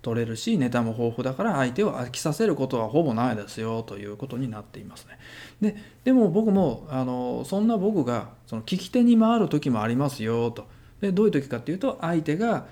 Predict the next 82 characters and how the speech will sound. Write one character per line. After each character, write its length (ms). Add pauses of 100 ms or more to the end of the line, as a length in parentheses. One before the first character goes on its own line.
(140)
そ 60
の、 80
ま 280
あ、 40
自 160
分 160
よ 100
り 60
も 100
す 160
ご 140
い 80 (120)
人 240
の 120
場 80
合 40
は 60
や 240
っ 40
ぱ 100
聞 160
き 120
手 140
に 160
回 180
る 60
こ 100
と 120
が 160 (280)
多 220
い 40
で 100
す 160
よ。 100
ま 80
あ、 40
多 180
い 60
と 60
い 40
う 20
か、 260
聞 120
き 80
手 80
に 100
回 200
る 100 (320)
営 180
業 120
に 100
な 80
り 100
ま 140
す 120
よ 280
と。 160 (340)
で 100
も 120
基 100
本 200
的 120
に 60
は 80
僕 160
は 60
喋 420
り 80
ま 160
く 100
る 120
の 180
営 180
業 140
ス 80
タ 120
イ 40
ル 100
で 80
す 100
か 100
ら、 220